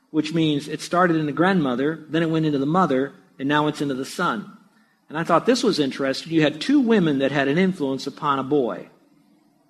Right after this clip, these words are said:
I have no doubt that this boy learned a great deal from mother and grandmother. And I have no history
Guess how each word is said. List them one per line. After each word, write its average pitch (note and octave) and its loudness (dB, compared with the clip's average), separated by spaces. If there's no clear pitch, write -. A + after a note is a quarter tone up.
I C#3 -12
have C#3 -4
no D3 0
doubt C3 -2
that B2+ -14
this B2+ -10
boy A#2+ -6
learned B2+ -4
a A#2+ -4
great B2+ -2
deal C3 -4
from B2+ -8
mother C#3 -4
and C3+ -10
grandmother. A#2 -10
And B2 -18
I B2 -10
have B2 -8
no D3 2
history - -6